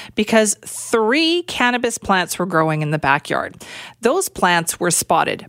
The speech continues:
by an off-duty officer during the town's art and garden tour. Their press release calls this a blatant violation, it says,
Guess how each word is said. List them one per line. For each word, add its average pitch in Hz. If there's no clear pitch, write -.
by 170
an 160
off-duty 208
officer 165
during 175
the 214
town's 175
art 185
and 190
garden 156
tour. -
Their 185
press -
release 170
calls 185
this 196
a 202
blatant 208
violation, 233
it 127
says, -